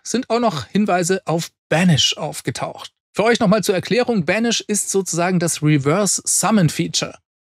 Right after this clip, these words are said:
Also die Möglichkeit, dass ihr euren Tesla wegschickt, dass ihr einfach aussteigt und der Tesla sucht sich dann selbstständig einen Parkplatz. Das ist laut Tesla Roadmap für den Oktober angekündigt und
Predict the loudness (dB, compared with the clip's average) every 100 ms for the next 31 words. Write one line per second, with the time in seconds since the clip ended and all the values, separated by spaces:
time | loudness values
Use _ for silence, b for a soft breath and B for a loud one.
0 | -2 0 0 -2 0 2 2 0 -4 -4
1 | -8 -8 -6 -2 -2 0 0 0 0 -2
2 | -4 -2 0 -2 -2 -2 0 0 -2 -4
3 | -4 -2 0 -2 -4 _ 0 2 2 0
4 | 0 0 -4 -16 _ 0 2 0 -2 -2
5 | -2 -2 -2 -4 -4 -2 -2 -2 -2 -2
6 | 0 0 -2 _ -8 -4 -4 -4 -8 -8
7 | -10 -8 -10 _ _ _ B B B B
8 | -2 0 0 0 2 2 0 -2 -4 0
9 | 0 0 0 -2 -4 0 0 0 -4 -6
10 | 0 0 2 0 2 2 2 -2 -4 -2
11 | -4 -8 -2 0 0 -2